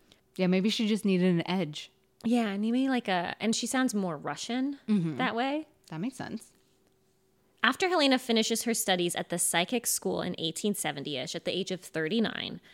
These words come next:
Speaker 2: Kuthumi and Morya give her another task. They tell her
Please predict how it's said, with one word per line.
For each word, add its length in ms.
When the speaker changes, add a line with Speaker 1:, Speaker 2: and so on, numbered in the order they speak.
Speaker 2:
Kuthumi 420
and 140
Morya 260
give 220
her 100
another 320
task. 520
They 160
tell 300
her 360